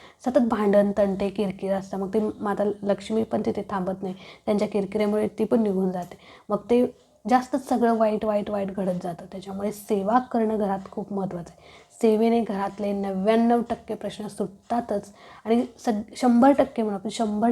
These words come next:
टक्के प्रश्न सुटतातच. फक्त आपला विश्वास पाहिजे. जी पण सेवा करताना त्याच्यावरती आपला विश्वास पाहिजे.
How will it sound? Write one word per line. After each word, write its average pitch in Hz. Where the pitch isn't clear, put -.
टक्के 233
प्रश्न 214
सुटतातच. 196
फक्त -
आपला -
विश्वास 196
पाहिजे. 175
जी 247
पण 285
सेवा 247
करताना 226
त्याच्यावरती 202
आपला 214
विश्वास 185
पाहिजे. 175